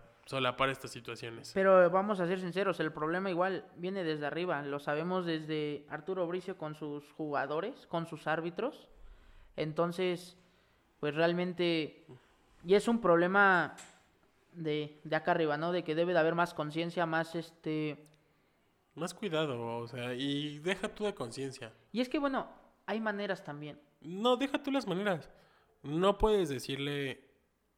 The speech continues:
Speaker 1: cosas racistas a una persona porque no, no debe de, de ser así.
Speaker 2: No.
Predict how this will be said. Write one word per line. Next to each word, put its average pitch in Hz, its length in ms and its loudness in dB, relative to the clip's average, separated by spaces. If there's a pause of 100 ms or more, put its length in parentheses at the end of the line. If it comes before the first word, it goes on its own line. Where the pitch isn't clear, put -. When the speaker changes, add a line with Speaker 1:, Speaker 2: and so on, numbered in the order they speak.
(160)
Speaker 1:
cosas 165 300 4
racistas 127 500 -6
a 127 40 -6
una 123 220 -8
persona 151 480 -4 (840)
porque 139 640 2
no, 156 640 2 (240)
no 165 960 0
debe 180 180 4
de, 139 300 0
de 139 180 -2
ser 151 200 -4
así. 127 200 -6
Speaker 2:
No. - 60 -18